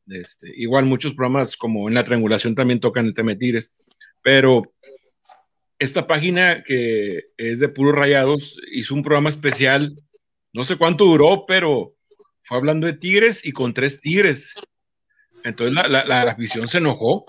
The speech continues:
se enojó la verdad, empezaron a darle un follow en Twitter, Facebook y se armó, se armó la,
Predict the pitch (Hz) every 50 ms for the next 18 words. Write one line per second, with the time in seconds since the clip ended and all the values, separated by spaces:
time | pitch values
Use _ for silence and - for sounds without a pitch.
0 | _ _ - 120 113 101 - 113 117 143 165 170 139 139 151 175 196 202 190 151
1 | 147 117 131 135 147 156 147 139 139 143 147 160 156 143 131 117 107 98 - 95
2 | 104 110 101 - 110 127 147 170 175 180 185 185 190 170 - _ _ - _ _
3 | _ _ - - - - 131 147 160 156 165 185 160 143 160 160 175 202 196 202
4 | 247 214 170 147 - 151 131 127 123 123 123 127 135 143 143 147 143 135 120 101
5 | 90 92 - _ - - 113 113 113 113 117 117 120 135 139 131 120 98 -